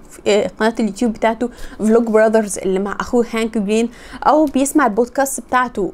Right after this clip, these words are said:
لوحده أو مع أخوه، أفكاره حلوة جدًا. بعيدًا عن روايات الواي اي بتاعته، أفكاره ك-، نقدية حلوة جدًا. فلو انتوا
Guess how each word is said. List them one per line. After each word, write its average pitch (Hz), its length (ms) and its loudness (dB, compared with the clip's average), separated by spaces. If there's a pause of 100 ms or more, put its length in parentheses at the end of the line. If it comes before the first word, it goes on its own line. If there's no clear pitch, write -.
(140)
لوحده 208 480 0
أو 233 280 0 (160)
مع 208 240 -4
أخوه، 262 360 -2 (1120)
أفكاره 392 440 4
حلوة 277 300 4
جدًا. 175 340 -2 (320)
بعيدًا 269 500 2
عن 294 200 0 (100)
روايات 220 380 2
الواي 214 320 0
اي 220 60 -2
بتاعته، 226 420 -4
أفكاره 262 640 0
ك-، 196 220 -2 (640)
نقدية 233 720 0 (160)
حلوة 233 280 2
جدًا. 175 320 -6 (260)
فلو 247 240 4
انتوا 403 320 2